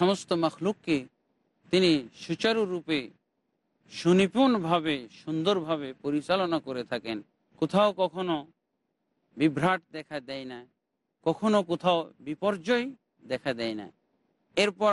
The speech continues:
আরও একটি সহিহ হাদিস সহিহ বুখারী থেকে আমরা আপনাদের সামনে তুলে ধরব। এই একই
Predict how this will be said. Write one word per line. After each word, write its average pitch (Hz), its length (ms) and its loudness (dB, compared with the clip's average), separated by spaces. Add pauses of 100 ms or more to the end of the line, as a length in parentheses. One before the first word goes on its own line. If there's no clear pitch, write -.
(120)
আরও 220 120 2 (120)
একটি - 240 -16 (180)
সহিহ 190 260 -14 (100)
হাদিস 165 320 -6 (420)
সহিহ 156 220 2 (100)
বুখারী 170 320 2 (120)
থেকে 147 260 -4
আমরা 135 200 0 (220)
আপনাদের 135 440 -2
সামনে 131 240 -2 (100)
তুলে 123 240 -2
ধরব। 127 200 -2 (1040)
এই 165 160 6
একই 226 180 -4